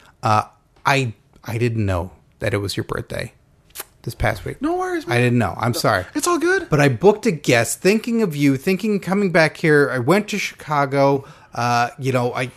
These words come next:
Speaker 1: I went around and doing some social media, and I met somebody.
Speaker 2: Okay.
Speaker 1: And I knew I had to invite them on the show.
Speaker 2: Awesome.
Speaker 1: And seeing
Speaker 2: Okay.
Speaker 1: the shirt that you're wearing, I knew, like, this has, I have to do this. I have to get this person here. Do you know a person by the name of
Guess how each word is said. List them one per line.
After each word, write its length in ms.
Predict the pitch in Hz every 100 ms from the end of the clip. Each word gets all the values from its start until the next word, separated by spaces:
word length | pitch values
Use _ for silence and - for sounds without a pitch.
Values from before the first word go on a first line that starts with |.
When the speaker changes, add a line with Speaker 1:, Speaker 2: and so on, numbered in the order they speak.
| -
Speaker 1:
I 200 | 139 -
went 340 | 139 139 160 175
around 340 | 156 151 151
and 220 | 120 110
doing 220 | 147 165
some 160 | 143 127
social 300 | 156 139 139
media, 240 | 135 127 123
and 80 | 127
I 40 |
met 320 | 135 202 220
somebody. 520 | - 156 104 92 - _ _
Speaker 2:
Okay. 320 | 165 156 147 285
Speaker 1:
And 120 | - 131
I 100 | 135
knew 320 | 135 185 208
I 80 | 180
had 300 | 175 208 190
to 100 | 202
invite 400 | 165 151 180 175
them 140 | 175
on 260 | - 151 156
the 60 | 147
show. 420 | - 147 101 110 _ _ _ _ _ - 113
Speaker 2:
Awesome. 340 | 131 196 233
Speaker 1:
And 160 | 147 135
seeing 260 | 170 254 254
Speaker 2:
Okay. 80 |
Speaker 1:
the 80 | 208
shirt 280 | - 269 269
that 100 | 220
you're 120 | 170
wearing, 260 | 147 143 147
I 100 | 147
knew, 300 | 180 262 254
like, 360 | 147 120 127
this 200 | - 233
has, 360 | - 220 285 277
I 140 | - 208
have 360 | - 269 311 -
to 80 |
do 160 | 160 143
this. 120 | 123
I 120 | 180
have 260 | 170 220 254
to 80 | 220
get 120 | 190
this 120 | 190
person 260 | 170 208 202
here. 240 | 240 156 - - _ _ -
Do 80 | 240
you 100 | 330
know 180 | 403 320
a 40 |
person 360 | - 254 220 226
by 100 | 214
the 100 | 190
name 220 | 190 190
of 220 | 160 127